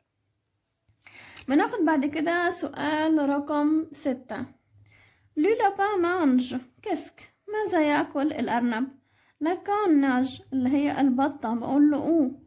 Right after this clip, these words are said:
أين تعوم البطة؟ فوا بار موا فوتر فامي فا على فيرم، كومبيان دي فوا، يعني كم مرة في الشهر العيلة بتاعتك بتذهب للمزرعة؟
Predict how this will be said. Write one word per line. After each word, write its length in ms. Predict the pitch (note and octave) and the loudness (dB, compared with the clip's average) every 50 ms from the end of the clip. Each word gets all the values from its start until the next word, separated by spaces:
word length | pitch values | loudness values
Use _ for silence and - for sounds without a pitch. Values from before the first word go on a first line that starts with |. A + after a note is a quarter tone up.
| _ - B3+ | _ -8 -4
أين 340 | C#4+ D4 D4 C#4+ C#4 D4 C#4+ | 0 2 2 4 2 2 0
تعوم 360 | D4+ A#3 A#3+ C4 C4 C4 - | -2 -2 0 2 0 0 0
البطة؟ 560 | - A#3 A3+ A3 A#3 A#3+ A#3+ - - - C4+ - - - - - - - - - - - - | -4 -6 -4 -4 -4 -4 -6 -8 -12 -12 -12 -12 -16 -20 -20 -20 -20 -20 -20 -20 -20 -20 -20
فوا 440 | - - F4 F4 F#4 A#4+ C5 A#4+ G4+ | -12 -4 0 0 2 2 0 0 0
بار 180 | F4 F4 F#4+ F#4+ | 2 2 2 4
موا 380 | E4 D4+ D4 D4+ E4+ F#4+ E4 | 4 2 4 2 0 0 0
فوتر 300 | C#4+ C#4 D#4 D4+ D4+ C#4+ | 0 -2 -2 -2 -4 -6
فامي 720 | D#4 - - C4+ B3+ B3 B3 B3+ D4 F#4 G4+ G4 F4+ D#4+ C#4+ C4+ | -4 -4 -2 -2 0 0 0 2 2 0 0 0 0 0 0 0
فا 60 | C#4 | 0
على 560 | C#4+ D4+ E4 E4 - - - C#4+ D4+ D4+ D4 | 2 2 2 0 0 -2 -2 0 0 0 0
فيرم، 500 | D4+ - E4+ C#4+ C4+ B3 G#3+ G3+ G#3 G#3+ | -2 -2 -2 0 0 0 -2 -2 -6 -8
كومبيان 680 | B3+ - - D4 D4+ D4+ C4+ C#4+ B3+ C4+ D#4 F#4+ G#4 F4 | -8 -4 0 2 4 4 4 4 4 2 0 0 0 0
دي 140 | D4 D#4 D#4 | 0 -2 -2
فوا، 380 | - - D4+ D#4 F4+ F4+ C#4 | -4 -4 -4 -2 0 0 0
يعني 380 | G3+ - - - B3 A#3 A#3 A#3+ | -2 -2 -6 -6 -6 -6 -6 -8
كم 280 | A#3+ - B3 B3+ C4 C4+ | -6 -2 0 2 2 4
مرة 260 | C4+ C#4+ C#4+ D#4 D#4 | 2 2 2 0 -2
في 100 | D#4 - | -2 -4
الشهر 500 | C#4+ - - - - F#4+ F#4+ A4+ A#4 - - - - - - - - - B3+ | -8 -8 -6 -4 -4 -4 -4 -6 -8 -10 -14 -20 -20 -20 -20 -20 -14 -6 -4
العيلة 400 | C4 B3 G3 B3 C#4 D4+ D#4 D4 | -2 0 0 2 2 2 2 0
بتاعتك 440 | C#4+ - C#4 D4 D4 C#4+ C#4+ D4 | 0 -2 -2 -2 0 0 2 2
بتذهب 720 | D4 C4 A3+ B3 A#3+ C#4+ C#4+ C4+ C4+ C4+ C#4+ C4+ C#4 B3+ B3 | 2 2 0 -2 -4 -4 -2 -2 0 0 2 2 2 0 -2
للمزرعة؟ 1300 | A#3 A#3+ A#3+ A#3+ B3 B3 B3 C4+ - - - - - C4+ C4+ C4 C4+ C4+ C4 A#3+ G3 - - - - | -2 -2 -2 0 0 0 -2 -2 -6 -8 -12 -6 0 2 4 4 4 2 2 0 -2 -4 -6 -10 -14